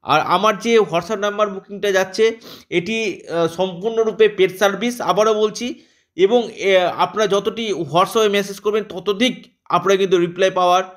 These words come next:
সম্ভাবনাটা থাকবে। ফোন সবসময় ধরা সম্ভব হয় না, আমার অ্যাসিস্ট্যান্ট সবসময় ধরতে পারে না, কিন্তু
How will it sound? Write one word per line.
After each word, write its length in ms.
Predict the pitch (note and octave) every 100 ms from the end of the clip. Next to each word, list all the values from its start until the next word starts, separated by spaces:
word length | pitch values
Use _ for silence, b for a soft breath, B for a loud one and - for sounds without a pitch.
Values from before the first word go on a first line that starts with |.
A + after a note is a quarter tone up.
| _ _
সম্ভাবনাটা 760 | - E3 E3+ E3+ E3+ F3+ G#3 - _ _
থাকবে। 420 | C#3+ D3+ B2 A2 - b b b _
ফোন 240 | - A3
সবসময় 400 | A3 G#3 G3+ G#3
ধরা 280 | F#3 F3 F#3+
সম্ভব 300 | F#3 F3 F3+
হয় 260 | F3 E3+ E3+
না, 200 | F#3 A3+ b b b -
আমার 220 | C#3+ D#3
অ্যাসিস্ট্যান্ট 460 | E3 E3+ E3+ F3+
সবসময় 260 | E3 D3+ E3+
ধরতে 240 | E3 E3
পারে 200 | E3 D3+
না, 120 | D#3 F#3+
কিন্তু 560 | G3+ B3+ A#3+ D3 -